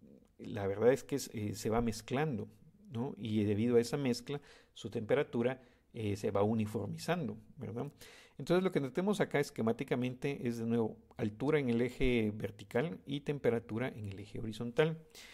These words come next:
Entonces, eh, uno puede suponer que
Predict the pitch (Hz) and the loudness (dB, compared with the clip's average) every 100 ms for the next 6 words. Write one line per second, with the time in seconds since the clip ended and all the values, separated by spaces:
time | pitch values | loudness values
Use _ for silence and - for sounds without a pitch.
0 | - - 123 143 143 - 147 - - - | -20 -16 -2 2 4 6 4 2 -8 0
1 | 131 117 120 113 110 - - 170 185 165 | 6 8 8 6 4 -2 -2 0 2 4
2 | 165 160 151 180 151 147 - _ _ _ | 4 2 -4 -2 0 -2 -6 _ _ _
3 | _ _ _ _ - - - - - 113 | _ _ _ _ -20 -20 -20 -20 -4 2
4 | 120 127 131 | 4 4 0